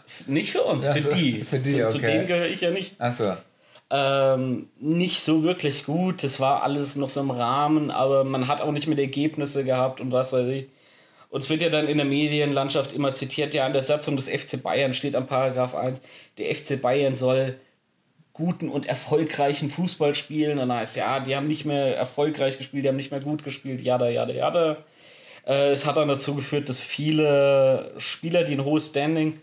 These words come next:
Speaker 1: sowohl in der Mannschaft als auch allgemein im Verein haben, ähm, die sich gegen Kovac positioniert haben, er hat sich gegen die positioniert, das führt dann zu zwei Fronten.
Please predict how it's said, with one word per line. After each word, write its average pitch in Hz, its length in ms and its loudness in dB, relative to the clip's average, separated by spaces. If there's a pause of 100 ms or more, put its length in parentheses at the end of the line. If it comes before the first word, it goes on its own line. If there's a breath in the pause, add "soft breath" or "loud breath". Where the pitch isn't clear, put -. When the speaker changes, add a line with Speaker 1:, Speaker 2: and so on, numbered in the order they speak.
(160)
Speaker 1:
sowohl 139 280 -2
in 131 80 -2
der 135 80 0
Mannschaft 143 360 -2
als 123 180 -4
auch - 80 -2
allgemein 131 520 2
im 151 100 -4
Verein 151 400 -2
haben, 156 420 -2 (760 soft breath)
ähm, 135 760 0 (640)
die 160 100 0
sich 143 260 -2
gegen 160 240 2
Kovac 160 360 2
positioniert 147 540 0
haben, 139 200 -2
er 131 180 0
hat 127 120 -2
sich 123 160 -4
gegen 135 240 0
die 180 140 -2
positioniert, 151 680 -2
das 127 80 -10
führt 135 160 -2
dann 131 100 0
zu 131 120 -8
zwei 123 220 -6
Fronten. 160 540 -2